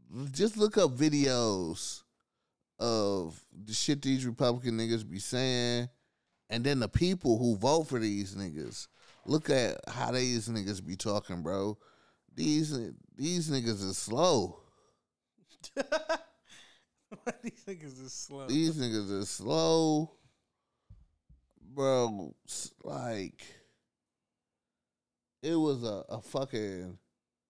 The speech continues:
Speaker 1: like, a false rumor put into the world that,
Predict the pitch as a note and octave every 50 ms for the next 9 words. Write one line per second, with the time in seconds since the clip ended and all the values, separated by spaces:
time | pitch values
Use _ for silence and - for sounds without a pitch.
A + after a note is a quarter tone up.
0 | _ _ _ _ _ _ _ _ _ _ _ _ _ _ _ _ _ _ _ _
1 | - G#2 A2 G#2+ - G2 F#2 F2 - - A2 A#2 B2 A#2 A#2 - - - F#2 A2+
2 | A#2 A2+ G#2+ G2+ F#2+ F2+ - - A2+ G#2+ D#2+ A#1+ D#2+ F#2 F#2 F2 - G#2 G2 F#2+
3 | E2+ F#2+ G2 F#2+ F#2 F2+ F2 F2+ E2 D2 D#2 D#2+ D2+ D2+ D2